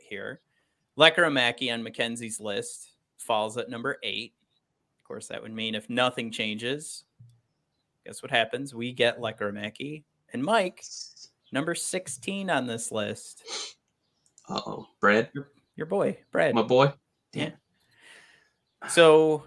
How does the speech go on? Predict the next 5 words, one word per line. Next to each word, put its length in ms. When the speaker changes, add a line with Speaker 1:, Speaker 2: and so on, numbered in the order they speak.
Speaker 1:
would 180
you 60
trade 300
back? 420
Or 540